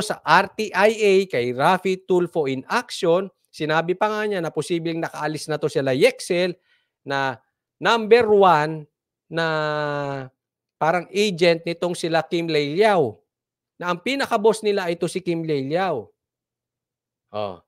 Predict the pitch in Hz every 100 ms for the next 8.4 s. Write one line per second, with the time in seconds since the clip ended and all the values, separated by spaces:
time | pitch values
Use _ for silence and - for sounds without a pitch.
0 | _ _ _ - 143 240 254 233 240 226
1 | 214 220 220 208 202 185 - _ _ _
2 | - 175 254 214 175 170 165 175 175 175
3 | 170 170 160 143 _ _ - 151 160 147
4 | 123 123 117 139 127 123 135 104 - 135
5 | 107 _ _ _ _ _ _ _ 95 98
6 | 123 208 156 196 185 175 175 180 180 175
7 | 165 156 143 - 147 160 170 165 170 165
8 | 156 143 127